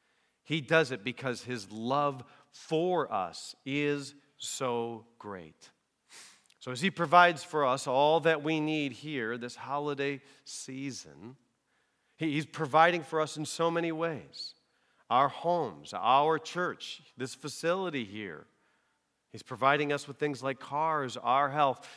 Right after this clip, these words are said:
He provides us with all of these things and so much more, not because we are so great, but because his love for us is so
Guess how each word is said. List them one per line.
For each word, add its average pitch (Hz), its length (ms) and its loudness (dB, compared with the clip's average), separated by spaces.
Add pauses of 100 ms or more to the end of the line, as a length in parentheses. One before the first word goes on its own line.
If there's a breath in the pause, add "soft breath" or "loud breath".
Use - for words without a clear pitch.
He 180 140 0
provides 170 540 6
us 147 160 -8
with 156 140 0
all 180 480 8
of 190 140 2
these 202 180 0
things 156 380 0
and 123 100 -6
so 202 340 0
much 220 300 0
more, 135 680 4 (340 loud breath)
not 170 440 12
because 165 400 4
we 156 220 0
are 147 140 2
so 135 260 -2
great, 104 520 -6 (920 soft breath)
but 120 240 -6
because 131 420 -2
his 113 280 -8
love 135 400 -6
for 117 280 -6
us 117 440 -6
is 117 540 -6
so 104 640 -8